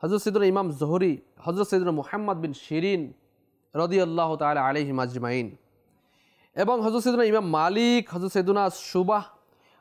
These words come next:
হযরত সৈয়দুনা ইমাম সাউরি,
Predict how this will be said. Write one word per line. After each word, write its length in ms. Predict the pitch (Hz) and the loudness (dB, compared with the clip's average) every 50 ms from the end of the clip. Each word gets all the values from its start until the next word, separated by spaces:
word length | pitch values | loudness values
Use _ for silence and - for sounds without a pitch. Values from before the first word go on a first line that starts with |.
| _ | _
হযরত 280 | - 139 165 180 202 190 | -4 -2 0 2 0 0
সৈয়দুনা 600 | - - 190 185 185 175 190 190 180 175 160 - - - _ _ _ _ _ _ _ _ _ _ _ _ _ _ _ _ - | 2 2 2 2 4 4 4 2 2 0 0 -2 -4 -12 _ _ _ _ _ _ _ _ _ _ _ _ _ _ _ _ -4
ইমাম 280 | 156 170 185 190 185 | -2 0 0 0 -2
সাউরি, 520 | 170 - - 151 156 185 202 220 220 214 | -4 -4 -2 0 2 2 2 2 0 -2